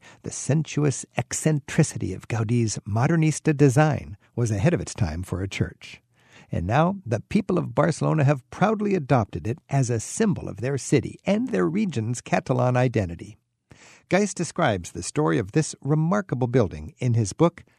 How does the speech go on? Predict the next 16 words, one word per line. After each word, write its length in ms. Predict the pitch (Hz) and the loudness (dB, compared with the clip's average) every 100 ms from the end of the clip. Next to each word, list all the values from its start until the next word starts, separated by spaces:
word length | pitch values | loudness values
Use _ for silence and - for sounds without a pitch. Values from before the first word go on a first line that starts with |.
| _ | _
The 80 | 117 | -2
Sagrada 600 | - 110 87 113 117 127 | -2 -6 -4 -2 0 0
Familia. 640 | - 123 101 78 82 - _ _ _ _ _ - - _ - | 2 2 0 -2 -12 -18 _ _ _ _ _ -20 -20 _ 0
Guys, 240 | 139 - | 2 4
you 80 | 170 | 4
were 80 | 180 | 4
describing 640 | 127 - 135 135 123 123 - | 0 0 2 4 2 0 -4
the 280 | 113 120 - - | -4 -2 -4 0
impression 800 | 120 101 - 160 - 107 80 117 | 0 0 0 0 2 0 -2 -4
the 100 | 107 | -6
church 360 | - 110 - - | -2 -2 0 -2
makes 260 | 98 - | -2 0
on 160 | 95 92 | 0 0
you. 140 | 95 - - _ | 0 -4 -12 _
It's 180 | 147 - | -6 -4
organic, 760 | - 160 123 147 170 151 - | 0 0 2 2 2 2 0